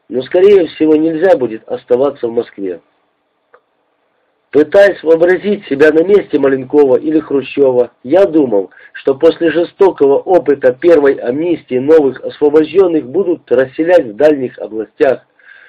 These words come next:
устанавливать надзор и не сразу, а лишь постепенно пересматривать отдельные дела и пускать в столицы.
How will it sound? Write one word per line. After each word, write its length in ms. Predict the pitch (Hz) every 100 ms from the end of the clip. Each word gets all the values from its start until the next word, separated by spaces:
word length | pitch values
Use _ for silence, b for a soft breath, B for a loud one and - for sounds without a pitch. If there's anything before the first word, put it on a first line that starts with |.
| b b
устанавливать 800 | 143 135 170 190 196 185 170 160
надзор 460 | 156 143 156 175 -
и 140 | 165
не 160 | 165 156
сразу, 540 | - 180 160 104 90 -
а 120 | 123
лишь 220 | 151 -
постепенно 760 | 151 135 175 165 202 185 147
пересматривать 840 | 113 127 131 131 165 156 127 127 123
отдельные 580 | 147 147 170 175 151 127
дела 440 | 110 120 165 147 _
и 100 | 135
пускать 460 | 127 104 - 131 131
в 60 |
столицы. 560 | - 117 107 101 -